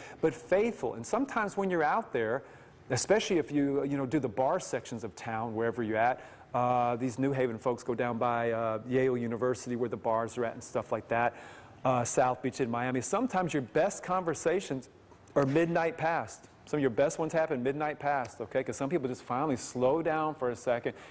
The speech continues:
and start talking. Their busy day is gone, all right?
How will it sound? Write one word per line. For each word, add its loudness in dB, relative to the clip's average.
and -4
start 2
talking. -4
Their 2
busy 2
day 2
is -6
gone, -6
all -2
right? 2